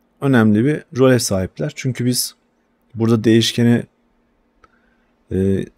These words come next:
taşıdığımız zaman ne oluyor? Adres bilgisini mutlaka güncellememiz gerekiyor. Programlar işaretçiler aracılığıyla bu verilere erişiyor ve bu veriler üzerinde değişiklik yapıyorlar. Özellikle işlemcinin işleyişinde işaretçiler kullanıyor. Tıpkı program counter örneğinde olduğu gibi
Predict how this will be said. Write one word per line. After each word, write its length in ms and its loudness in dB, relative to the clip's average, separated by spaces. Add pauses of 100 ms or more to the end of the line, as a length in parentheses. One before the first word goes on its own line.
taşıdığımız 580 2
zaman 320 0
ne 40 2
oluyor? 360 -2 (420)
Adres 380 2
bilgisini 400 -2
mutlaka 360 -4
güncellememiz 760 -4 (120)
gerekiyor. 440 -2 (800)
Programlar 500 4
işaretçiler 640 2
aracılığıyla 760 0 (220)
bu 100 -2
verilere 420 0
erişiyor 460 -2 (360)
ve 140 -2
bu 100 0
veriler 240 4
üzerinde 420 0
değişiklik 520 -2
yapıyorlar. 380 -6
Özellikle 540 0
işlemcinin 540 0
işleyişinde 680 -4 (600)
işaretçiler 640 2
kullanıyor. 380 -4
Tıpkı 320 -12
program 340 0
counter 380 -4
örneğinde 420 -2
olduğu 360 -2
gibi 260 -4